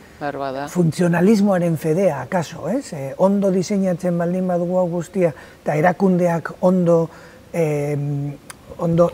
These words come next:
Speaker 2: definitzen baditugu, euren arteko orekak, eta, bueno, azkenian lortuko dugu estatu bakoitzak, nolabait, desegin gabe, baina guztien arteko, ba, nolabaiteko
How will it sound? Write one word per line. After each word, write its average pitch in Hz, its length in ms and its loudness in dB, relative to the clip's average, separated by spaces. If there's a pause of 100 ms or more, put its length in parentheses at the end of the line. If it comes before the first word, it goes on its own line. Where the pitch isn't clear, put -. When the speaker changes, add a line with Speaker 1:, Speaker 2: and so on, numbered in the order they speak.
Speaker 2:
definitzen 170 640 2
baditugu, 190 720 2
euren 170 300 2
arteko 156 560 -2
orekak, 190 680 0 (440)
eta, 180 340 -4
bueno, 190 360 -2
azkenian 233 880 2
lortuko 220 440 0
dugu 233 360 0 (140)
estatu 196 500 -4
bakoitzak, 175 720 -2
nolabait, 156 500 -4 (540)
desegin 220 680 4
gabe, 240 360 -4 (380)
baina 170 520 -2
guztien 196 560 -2
arteko, 202 760 2 (140)
ba, 151 100 -2
nolabaiteko 180 640 -2